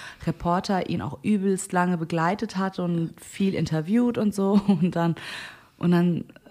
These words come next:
fragt er ihn halt, ob er sich selber halt mit der, mit der Disney-Figur Peter Pan vergleicht. Und er so, "No, I am Peter Pan."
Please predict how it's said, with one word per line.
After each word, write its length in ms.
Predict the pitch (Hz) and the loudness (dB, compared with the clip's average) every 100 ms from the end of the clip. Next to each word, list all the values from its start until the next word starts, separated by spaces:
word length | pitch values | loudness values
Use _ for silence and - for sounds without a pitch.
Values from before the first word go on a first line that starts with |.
| - | -10
fragt 380 | - 180 196 - | -2 0 0 -2
er 120 | 175 | 2
ihn 200 | 196 175 160 - | 4 2 0 -2
halt, 280 | 202 170 - - - - - - - | 2 2 0 -8 -20 -18 -20 -8 -4
ob 140 | 170 | 0
er 100 | 170 | 0
sich 160 | 170 165 | 0 -2
selber 340 | 165 185 196 | 0 2 2
halt 180 | 180 - | 0 0
mit 180 | 175 170 | 0 2
der, 340 | 156 156 160 - - _ | 2 2 0 -4 -14 _
mit 180 | 170 170 | 0 2
der 80 | 156 | 2
Disney-Figur 600 | 175 180 180 175 165 170 | 2 2 2 0 0 0
Peter 220 | 196 170 | 0 0
Pan 320 | - 185 196 208 | 0 2 4 4
vergleicht. 540 | 156 165 165 165 - | 0 0 2 2 0
Und 100 | - | -4
er 80 | 156 | -4
so, 80 | 160 156 - | -6 -8 -2
"No, 240 | 185 170 175 | -2 -2 -2
I 200 | 175 185 | -2 -2
am 60 | |
Peter 200 | 175 175 | -4 -6
Pan." 400 | - 165 156 151 | -4 -4 -4 -6